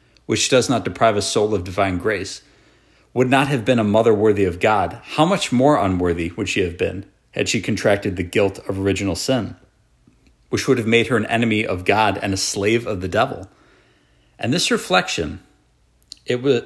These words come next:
it was that made Saint Augustine utter those memorable words, that when speaking of Mary for the honor of our Lord, whom she merited to have for her Son,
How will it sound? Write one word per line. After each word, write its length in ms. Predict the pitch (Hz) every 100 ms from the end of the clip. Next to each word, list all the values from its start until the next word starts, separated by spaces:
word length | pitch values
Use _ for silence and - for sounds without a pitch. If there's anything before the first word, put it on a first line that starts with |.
| -
it 160 | 135
was 400 | 120 113 82 85
that 180 | - 110
made 200 | 117 107
Saint 220 | - 131
Augustine 680 | 110 113 127 - 98 90 - _ _ _ _
utter 220 | 170 190
those 220 | 127 117 131
memorable 440 | 120 117 98 95
words, 440 | 101 127 98 -
that 180 | - 107
when 120 | 113
speaking 460 | - - 156 160 196
of 120 | 147
Mary 360 | 104 98 92 104
for 200 | - 98
the 120 | 101
honor 280 | 101 104 107
of 160 | 101
our 120 | 113 101
Lord, 300 | 87 82 87 _ _ _ _ -
whom 180 | 147
she 160 | 135 143
merited 420 | 120 120 135 127
to 80 | 117
have 280 | - 113 113
for 200 | - 113
her 100 | 135
Son, 400 | - 85 78